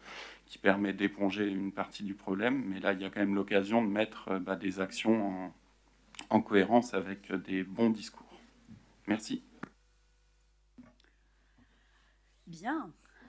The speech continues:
Speaker 2: Alors du coup, il va falloir trancher. Euh, je, je, je propose de procéder de la manière suivante. Je vais mettre au vœu, aux voix, pas au vœu, aux voix d'abord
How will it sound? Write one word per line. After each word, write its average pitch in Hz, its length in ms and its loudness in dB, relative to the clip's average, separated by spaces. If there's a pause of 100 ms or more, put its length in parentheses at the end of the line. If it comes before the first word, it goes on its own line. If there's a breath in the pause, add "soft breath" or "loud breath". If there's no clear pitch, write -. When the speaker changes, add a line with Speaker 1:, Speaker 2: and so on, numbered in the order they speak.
(340 soft breath)
Speaker 2:
Alors 240 220 -6
du 311 120 -6
coup, 247 280 -10 (720 soft breath)
il 175 60 -16
va 185 60 -12
falloir 208 440 -8
trancher. 240 680 -4 (640 loud breath)
Euh, 196 840 2 (1040 soft breath)
je, 151 400 -12
je, 135 420 -8
je 127 160 -14
propose 262 440 -4
de 254 40 0
procéder 220 460 -4
de 233 40 -2
la 196 120 6
manière 226 320 2
suivante. 214 520 8
Je 180 140 -2
vais 190 120 2
mettre 208 280 -2
au 208 140 6
vœu, 202 360 0
aux 185 200 2
voix, 170 420 0
pas 131 100 -6
au 135 60 -4
vœu, 151 340 -6
aux 170 80 -6
voix 180 300 2
d'abord 190 560 6